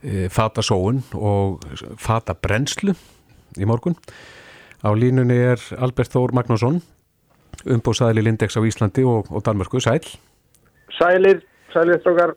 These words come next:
Speaker 1: Já, þið eru ekki hrifnir af því að, að ykkar fyrirtæki sé dregið inn í umræðum fatabrennslu?
Speaker 2: Nei, sko, ef við nálgumst allavega viðfangsefni, uh,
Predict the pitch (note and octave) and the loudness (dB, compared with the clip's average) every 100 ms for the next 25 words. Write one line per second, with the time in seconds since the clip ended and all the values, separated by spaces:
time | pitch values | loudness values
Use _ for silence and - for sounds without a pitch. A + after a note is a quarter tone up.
0 | - A2 D#3+ G#3 G3 F3+ - F3 - - | -4 -2 0 2 2 0 0 -2 -2 -4
1 | F#3+ F#3 E3+ D#3+ F3+ D#3+ C3+ - C#3+ C3+ | -4 -2 -2 0 0 2 0 0 0 0
2 | A#2 - D3+ - C#3 - D3 C#3 C#3 C3+ | -2 -4 -2 0 -2 0 0 0 -2 -2
3 | C3+ B2 C#3+ C#3+ C3+ C#3 C3 B2 A2 E2+ | -2 0 0 2 2 2 2 2 0 -4
4 | - F2+ B2+ C#3 C3+ B2 A#2+ A2 - C2 | -12 -2 0 2 2 2 0 0 -6 -18
5 | - G#2 G#2+ B2+ D3 - C#3 - E3 G#3 | -18 -18 -6 -2 -2 -2 -4 -2 -2 -2
6 | - C#3+ - - - _ _ _ _ _ | -2 -2 -2 -8 -20 _ _ _ _ _
7 | _ - - - - C3 C3+ C#3 D3+ E3+ | _ -20 -20 -20 -4 2 4 4 6 6
8 | E3 - - D3+ C#3 D3+ D#3 D#3 E3 F3 | 4 0 2 4 4 4 2 2 2 0
9 | F3 F3 D#3+ E3 E3 E3+ F3 E3 E3 D#3 | 0 2 4 4 4 2 0 0 2 0
10 | C#3+ _ _ - C#3+ C#3 | -2 _ _ 0 2 2